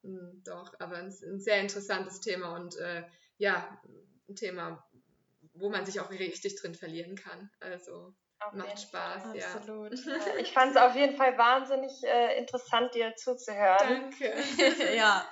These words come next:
Speaker 2: Und kann, glaub ich, sehr viel, äh, ja, davon, äh, noch abschneiden. Und, ähm, ja, wir hoffen natürlich, dass es euch auch gefallen hat und, ähm, freuen uns wie immer über Feedback.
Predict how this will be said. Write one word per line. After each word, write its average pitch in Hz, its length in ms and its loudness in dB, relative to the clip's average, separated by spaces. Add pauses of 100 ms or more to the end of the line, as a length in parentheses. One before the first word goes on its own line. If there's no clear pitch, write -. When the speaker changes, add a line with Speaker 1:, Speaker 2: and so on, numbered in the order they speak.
Speaker 2:
Und 240 140 0 (100)
kann, 240 160 4 (160)
glaub 226 200 4
ich, 247 100 2
sehr 240 240 2
viel, 254 280 2
äh, 226 680 2 (500)
ja, 196 400 8 (200)
davon, 214 480 -2
äh, 208 160 4
noch 214 180 2
abschneiden. 208 840 0 (520)
Und, 226 480 2
ähm, 214 560 0 (140)
ja, 262 260 8
wir 226 120 0
hoffen 247 140 0
natürlich, 247 320 4
dass 240 140 4
es - 160 -14
euch 214 300 2
auch 180 240 4
gefallen 233 540 -2
hat 254 280 2 (260)
und, 220 520 -6
ähm, 208 340 0
freuen 220 220 4
uns - 200 -4
wie 196 60 -8
immer 202 220 2
über 190 140 -2
Feedback. 190 500 4